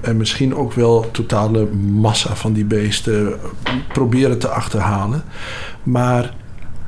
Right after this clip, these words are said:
kan je ook zien hoe lang het geleden is en hoe ver weg ze waren? Ik bedoel, is, is het, als je een emmer hier neemt, eh, heb, eh,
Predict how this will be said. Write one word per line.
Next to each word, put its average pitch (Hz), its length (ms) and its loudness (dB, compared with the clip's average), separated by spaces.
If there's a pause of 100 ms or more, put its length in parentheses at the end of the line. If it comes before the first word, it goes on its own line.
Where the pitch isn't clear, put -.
kan 127 200 0
je 131 160 2
ook 123 260 0
zien 123 280 2
hoe 117 160 4
lang 113 160 4
het 107 120 0
geleden 104 540 0
is 170 220 -2
en - 120 -2
hoe 110 160 2
ver 92 260 0
weg 101 220 -2
ze - 180 -2
waren? 151 560 -2
Ik 123 140 -2
bedoel, 123 240 2
is, 135 180 0
is 135 300 -2
het, - 260 0
als 143 340 0
je 160 60 4
een 151 160 0
emmer 147 260 4
hier 135 220 4
neemt, 127 440 2
eh, 131 360 -4
heb, 131 240 -2
eh, - 240 -6